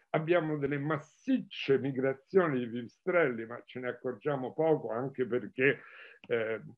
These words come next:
questi animali si nascondono quando, durante la giornata. Adesso col Recovery Fund, scusatemi la battuta,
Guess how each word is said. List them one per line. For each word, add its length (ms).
questi 340
animali 520
si 160
nascondono 920
quando, 680
durante 460
la 140
giornata. 580
Adesso 680
col 160
Recovery 560
Fund, 520
scusatemi 640
la 140
battuta, 800